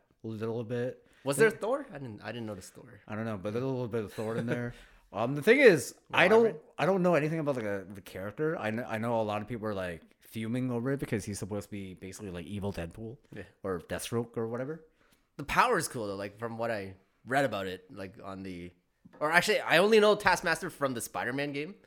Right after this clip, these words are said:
Speaker 1: Yeah.
Speaker 2: And he, it was actually a really cool portrayal in the Spider-Man game.
Speaker 1: Mm.
Speaker 2: Uh, and the power itself is, like, that photographic memory to, like, copy anyone's fighting style.
Speaker 1: Mm-hmm, mm-hmm.
Speaker 2: That's actually a really cool power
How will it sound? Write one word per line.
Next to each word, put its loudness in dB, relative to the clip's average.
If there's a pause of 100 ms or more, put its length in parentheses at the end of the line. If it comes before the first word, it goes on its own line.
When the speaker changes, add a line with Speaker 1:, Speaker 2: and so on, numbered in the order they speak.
(100)
Speaker 1:
Yeah. -2 (140)
Speaker 2:
And -4
he, -6
it -
was -2
actually 2
a -4
really -2 (180)
cool -4
portrayal -6
in -8
the -8
Spider-Man -6
game. -10 (120)
Speaker 1:
Mm. -10 (260)
Speaker 2:
Uh, 0 (320)
and -2
the 2
power 6
itself 0
is, -10
like, -10
that -8
photographic -4
memory -4
to, -6
like, -10
copy -6
anyone's -6
fighting -10
style. -8
Speaker 1:
Mm-hmm, -10
mm-hmm. -10
Speaker 2:
That's -2
actually -2
a -6
really -2
cool -8
power -6